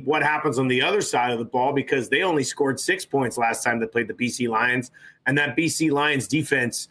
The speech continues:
is still what it was that week. So this might be a kind of a grinded out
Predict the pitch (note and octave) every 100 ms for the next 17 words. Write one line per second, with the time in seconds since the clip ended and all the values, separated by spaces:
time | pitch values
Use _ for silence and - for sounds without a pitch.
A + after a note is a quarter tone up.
0 | - - C#3 - - E3+ D#3+ C#3+ C#3+ A#2+
1 | B2 D3 D3+ G#2+ G#2+ G2 G#2 G2+ - -
2 | B2+ E3 G#3 C#3+ D3 A#2 C#3 C3 G#2+ G#2
3 | G2+ A#2 A#2+ B2+ D3 C#3 C3 C#3 C3+